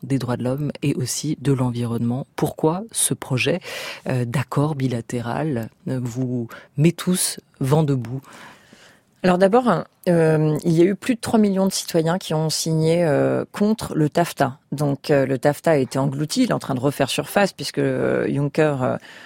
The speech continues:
Speaker 2: a fait un peu la danse du ventre, euh, à Trump. Euh,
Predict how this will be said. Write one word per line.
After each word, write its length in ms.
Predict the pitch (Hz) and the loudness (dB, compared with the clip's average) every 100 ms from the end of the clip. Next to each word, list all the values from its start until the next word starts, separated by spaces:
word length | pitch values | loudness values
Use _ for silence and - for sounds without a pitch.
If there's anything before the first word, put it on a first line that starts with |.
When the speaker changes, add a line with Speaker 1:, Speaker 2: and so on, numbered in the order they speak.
| - - | -16 -6
Speaker 2:
a 100 | 139 | -2
fait 120 | 139 | 0
un 80 | 135 | 0
peu 140 | 156 | 2
la 100 | 135 | 0
danse 260 | 131 156 143 | 0 0 0
du 140 | 147 | 0
ventre, 460 | 139 156 151 - 135 | 0 0 0 -2 0
euh, 180 | 131 131 | 0 0
à 120 | 143 | 0
Trump. 440 | - - 196 208 151 120 - - - - - | -2 2 2 4 0 -4 -6 -20 -20 -6 0
Euh, 320 | 151 143 139 | 2 4 2